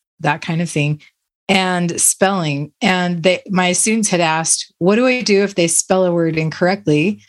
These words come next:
And I said, "Well, first of all, you want them to notice it, right? So draw their attention back to it."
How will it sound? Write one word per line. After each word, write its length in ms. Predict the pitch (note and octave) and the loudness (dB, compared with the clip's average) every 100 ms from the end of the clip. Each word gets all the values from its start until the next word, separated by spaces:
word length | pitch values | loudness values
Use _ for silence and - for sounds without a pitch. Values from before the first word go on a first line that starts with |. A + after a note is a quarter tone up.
| _ _ - | _ _ -4
And 220 | F3+ F3+ | 0 2
I 120 | F3 | 0
said, 280 | F3 F3+ F3 | 2 0 2
"Well, 400 | F#3 G#3 C#4 C4+ | 2 2 0 -4
first 400 | - A#3 C#4 - | -2 0 2 2
of 80 | F3 | 0
all, 180 | E3+ F#3 | 0 2
you 180 | F#3+ G3 | 2 2
want 320 | F3+ - D#3 | 0 -4 0
them 260 | F#3+ G3+ | 2 2
to 140 | G3+ F#3 | 2 0
notice 480 | F3 C#3+ D3 E3 E3+ | 0 -2 -2 0 0
it, 160 | F3 | 0
right? 360 | B2+ D#3+ F3 - | 0 0 0 0
So 180 | F#3+ E3+ | 0 0
draw 280 | F3+ G3 | 2 2
their 160 | G#3 G3 | 2 0
attention 520 | F3+ G3 F3 E3+ E3 | 0 0 0 -2 -2
back 360 | D3 D3 G#3 - | 0 0 -2 -2
to 180 | C4+ D4+ | 2 2
it." 180 | F4 | 0